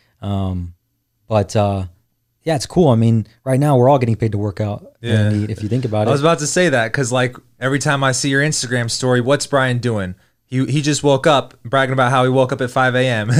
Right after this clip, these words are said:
Speaker 2: <laughs> And then he works out, and then he's showing his meal, and him and his girlfriend are eating. You literally just get paid to work out <laughs> wake up and eat.
Speaker 1: Yeah, work out, wake up
Speaker 2: You
Speaker 1: and eat.
Speaker 2: still do that, but it's all the other stuff that you're sa-,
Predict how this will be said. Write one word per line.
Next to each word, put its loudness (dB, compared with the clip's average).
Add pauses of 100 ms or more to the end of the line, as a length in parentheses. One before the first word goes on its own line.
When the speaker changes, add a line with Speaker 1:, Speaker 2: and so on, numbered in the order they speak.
(140)
Speaker 2:
<laughs> -10
And 2
then 4
he 4
works 4
out, 2 (220)
and 0
then 4 (140)
he's 0
showing 4
his 2
meal, 4
and 2
him 2
and 0
his 0
girlfriend 2
are 0
eating. -2 (200)
You -2
literally 6
just 2 (180)
get -2
paid 4
to 2
work 2
out 2 (260)
<laughs> -20 (200)
wake 2
up 2
and 4
eat. 0
Speaker 1:
Yeah, 2
work -2
out, 0
wake -4
up -10
Speaker 2:
You -2
Speaker 1:
and 2
eat. 2
Speaker 2:
still 4
do -2
that, 0
but 2
it's 0
all 4
the 0
other 2
stuff -4
that -4
you're -8
sa-, -6